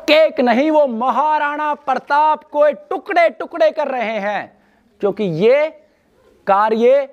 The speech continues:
महाराणा प्रताप को, मैं बार बार मेरे मन में प्रश्न उठता है, महाराणा प्रताप का हत्यारा अकबर नहीं थे, विदेशी नहीं थे, महाराणा प्रताप के हत्यारे हम लोग हैं। प्रत्येक वो परिवार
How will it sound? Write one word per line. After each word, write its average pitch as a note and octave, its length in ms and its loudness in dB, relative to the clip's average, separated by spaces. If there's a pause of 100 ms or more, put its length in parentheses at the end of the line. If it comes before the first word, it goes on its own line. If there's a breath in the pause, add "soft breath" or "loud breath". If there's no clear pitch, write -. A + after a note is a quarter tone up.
(500)
महाराणा A#3+ 680 -2
प्रताप B3 460 -2
को, B3+ 120 -4
मैं A3+ 160 -4
बार D4 320 2
बार C4 240 -2
मेरे B3 200 -6
मन A#3+ 180 -4
में A#3+ 220 -6
प्रश्न A3+ 260 -6
उठता A3+ 260 0
है, A#3+ 100 2
महाराणा C4+ 760 -2
प्रताप B3+ 520 -4
का G3+ 140 -4
हत्यारा A3+ 600 0 (460 soft breath)
अकबर B3+ 400 -2
नहीं A#3 340 -4
थे, C#4+ 320 2
विदेशी A#3 520 -4
नहीं G#3+ 360 -4
थे, D4+ 240 4 (320 loud breath)
महाराणा C4 720 -2
प्रताप A#3+ 420 -2
के A3+ 160 -4
हत्यारे A3 500 0
हम A#3 320 -2
लोग A#3+ 300 0
हैं। B3 180 0 (340 loud breath)
प्रत्येक F4+ 500 2
वो D4 120 2
परिवार C#4 560 0